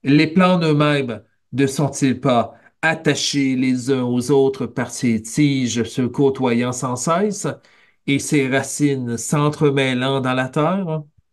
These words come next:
De même, que serait la collectivité sans ses individus ? La ville sans ses nombreux citoyens ?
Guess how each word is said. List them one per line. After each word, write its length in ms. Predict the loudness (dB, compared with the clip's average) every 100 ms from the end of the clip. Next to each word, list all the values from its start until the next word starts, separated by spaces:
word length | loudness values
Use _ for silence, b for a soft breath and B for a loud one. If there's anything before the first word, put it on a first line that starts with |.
| _ _ _ _ _ _ _ _ _ _ _ _ _ _ _ b b _ _ _
De 160 | -4 -2
même, 560 | 0 -2 -4 -6 -12 -16 _ _ _ _ _ _ _ _ _ -2
que 120 | -2
serait 560 | 2 0 2 0 2
la 120 | 0 0
collectivité 960 | 0 0 -2 -8 -4 -4 0 -2 -4 _ _ _ _ _ -8
sans 240 | -4 -4
ses 320 | -2 -2 0
individus ? 760 | -2 -2 -2 -2 0 -2 -4 -8 _ _ _ _ _ _ _ _ _ _ _ -2
La 200 | 0 2
ville 580 | 4 4 4 0 -4 _ _ _
sans 260 | -8 -6 -4
ses 260 | -4 -4 -2
nombreux 600 | -2 0 0 0 0 -2
citoyens ? 720 | -6 -8 0 0 0 -6